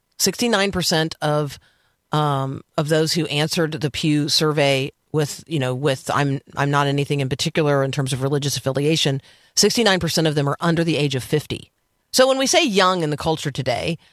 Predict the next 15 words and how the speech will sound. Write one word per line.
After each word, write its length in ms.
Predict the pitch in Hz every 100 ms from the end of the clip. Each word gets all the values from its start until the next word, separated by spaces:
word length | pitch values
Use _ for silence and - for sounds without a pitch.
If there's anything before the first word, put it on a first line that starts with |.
| _ -
we're 80 | 190
just 180 | 254 -
talking 280 | 220 214
about 340 | 175 165 156 143 -
everybody 440 | 180 220 190 165
under 180 | 147 143
fifty, 500 | - 151 - - - _ _ 156
because, 480 | 185 202 180 - -
you 100 | 175
know, 260 | 151 139 151 _
the 80 | 165
culture 320 | - 214 190
is 80 | 160
actually 340 | 156 - 160
getting, 460 | 139 165 151 139